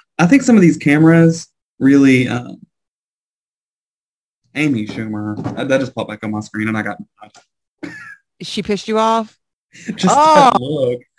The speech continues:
Speaker 2: Oh, Lord. She looks like a Blues Brother. She got, like, that, the glasses on. She said, "I came
Speaker 1: Yeah.
Speaker 2: to show up."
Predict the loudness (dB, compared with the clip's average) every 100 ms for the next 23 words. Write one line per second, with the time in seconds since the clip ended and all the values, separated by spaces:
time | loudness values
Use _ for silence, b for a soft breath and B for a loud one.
0 | b b b _ -14 -10 -6 -6 -6 -8
1 | -10 -8 -10 -10 -8 -6 -4 -6 -6 -6
2 | -6 -14 _ _ _ -18 -14 -8 -4 -4
3 | -6 -6 -6 -6 -6 -12 -14 -10 -8 -6
4 | -6 -8 -10 -8 -8 -8 -6 -6 -6 -10
5 | -8 -6 -6 -8 -14 -20 -20 -18 -20